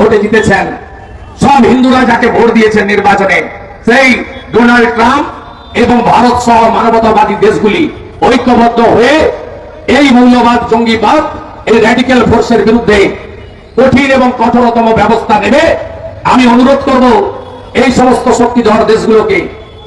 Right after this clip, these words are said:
একাত্তর সালে তিরানব্বই হাজার রাজাকার ধরা পড়েছিল ভারতীয় আর্মির হাতে, ভারত উদার,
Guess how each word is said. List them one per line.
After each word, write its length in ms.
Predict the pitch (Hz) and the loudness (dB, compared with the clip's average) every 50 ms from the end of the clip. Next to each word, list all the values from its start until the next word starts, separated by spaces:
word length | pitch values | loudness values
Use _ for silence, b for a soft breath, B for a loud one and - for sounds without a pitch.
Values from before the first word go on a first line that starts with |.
| - - | -4 -2
একাত্তর 340 | 247 254 254 254 - 277 233 - | 0 0 -2 0 0 0 0 2
সালে 160 | 240 254 247 254 247 247 | 2 2 2 2 2 2
তিরানব্বই 540 | 254 254 269 277 277 269 262 269 254 240 | 0 2 2 2 0 0 0 2 2 2
হাজার 260 | 220 233 240 233 233 226 - - | 2 2 2 2 2 0 0 0
রাজাকার 340 | - 226 226 226 226 208 - 175 | 0 0 0 0 0 0 0 0
ধরা 160 | 196 220 226 208 | 0 0 2 2
পড়েছিল 320 | 214 214 196 196 190 185 180 - - - - - - - - - | 2 2 2 2 2 0 0 -2 -4 -6 -12 -16 -18 -12 -6 -2
ভারতীয় 360 | 180 196 233 240 240 233 226 220 208 196 | 0 0 2 2 2 2 2 4 2 2
আর্মির 300 | 202 202 196 208 180 190 - 170 | 2 2 0 0 0 0 0 0
হাতে, 180 | 170 - 120 - - - - - - - - - - - - - - - - | 0 -2 -4 -4 -6 -10 -16 -18 -18 -20 -20 -20 -20 -20 -20 -20 -6 -2 0
ভারত 260 | - 240 262 277 277 269 262 | 2 2 2 2 2 2 2
উদার, 280 | 302 285 285 294 - | 4 4 4 2 2